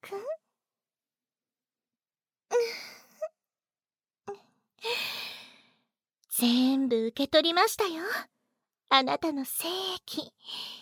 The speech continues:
私の子宮がたっぷり満たされてますよ。これ、大好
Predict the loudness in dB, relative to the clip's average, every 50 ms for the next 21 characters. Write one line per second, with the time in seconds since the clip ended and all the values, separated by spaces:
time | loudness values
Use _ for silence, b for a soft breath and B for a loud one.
0 | B B B B B B B B _ _ -8 -8 -4 -4 -4 -4 -4 -4 -4 -4
1 | -2 -2 -4 -4 -2 -2 -2 -2 -2 0 0 2 2 2 0 B B B B B
2 | B B B B _ -2 0 0 0 0 _ _ _ _ _ 8 8 10 10 10
3 | 8 6 2 2 2 4 6 6 6 6 8 8 8 8 8 4 2 0 0 2
4 | 2 2 2 0 0 0 -2 -2 -4 -10 _ _ _ _ _ _ _ _ _ _
5 | _ _ _ _ _ _ -8 -6 -6 B B B B B B B -4 -4 -4 -4
6 | _ _ _ _ _ _ _ _ _ _ -14 B B B B B B B B B
7 | B B B B B B B B _ -14 -10 -6 -4 -2 2 2 2 2 2 0
8 | -2 -2 B B B B B _ _ _ _ _ _ _ _ _ _ _ _ _
9 | _ _ _ -6 -4 -4 -2 -2 -4 -4 -6 -8